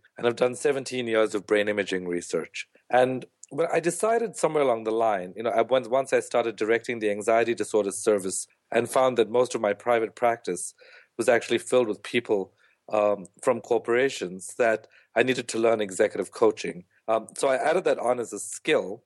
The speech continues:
and then found that simply applying brain imaging to medicine, uh, seemed,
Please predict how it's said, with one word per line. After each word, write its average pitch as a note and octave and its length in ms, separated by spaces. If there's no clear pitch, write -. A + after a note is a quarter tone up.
and C3+ 160
then F#3 160
found C3+ 420
that A#2 200
simply F#3+ 360
applying C#3 540
brain B2 220
imaging A2 500
to A#2 100
medicine, A2+ 600
uh, A2+ 240
seemed, D3+ 440